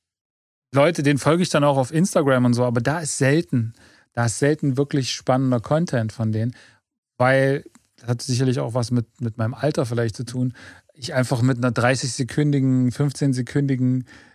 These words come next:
Information, äh, da kann ich, das funktioniert halt super für lustige, kurze Clips.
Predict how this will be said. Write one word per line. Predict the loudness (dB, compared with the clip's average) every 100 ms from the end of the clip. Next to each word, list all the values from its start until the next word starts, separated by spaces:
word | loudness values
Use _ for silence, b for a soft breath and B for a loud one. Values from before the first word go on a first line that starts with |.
| B
Information, | -4 0 2 2 0 0 2 4 2 0 -4 B B _ -2
äh, | 0 0 -2 -10 -14 -14 -2
da | -2
kann | 0 0
ich, | 0 -2 -10 -20 -6
das | -2
funktioniert | 2 2 2 2
halt | 2
super | 2 0 0
für | 2
lustige, | 4 4 2 0 -2 -2
kurze | 0 0 0 -4
Clips. | 0 0 0 -10